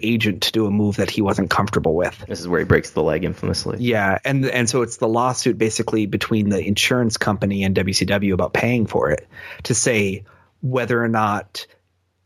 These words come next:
Speaker 1: it's the agent's fault for telling someone who's not comfortable to do with something to do it. So with the Shane McMahon thing, I think it would come down to,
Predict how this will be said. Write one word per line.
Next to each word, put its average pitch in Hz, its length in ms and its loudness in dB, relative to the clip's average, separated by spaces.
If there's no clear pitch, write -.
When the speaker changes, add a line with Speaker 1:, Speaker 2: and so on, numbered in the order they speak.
Speaker 1:
it's 127 220 -2
the 117 220 -4
agent's 131 420 -2
fault 98 300 -2
for 117 100 0
telling 110 300 0
someone 101 260 0
who's 95 140 -4
not 87 120 -2
comfortable 98 440 -2
to 92 100 -2
do 98 140 0
with 92 100 0
something - 300 0
to - 120 0
do 87 200 2
it. - 120 -4
So 113 300 0
with 127 380 -2
the 123 80 0
Shane 120 240 2
McMahon 131 340 0
thing, 107 160 0
I 98 80 -2
think 110 180 -2
it 113 40 2
would 107 180 0
come 110 180 2
down 101 300 0
to, 101 380 -2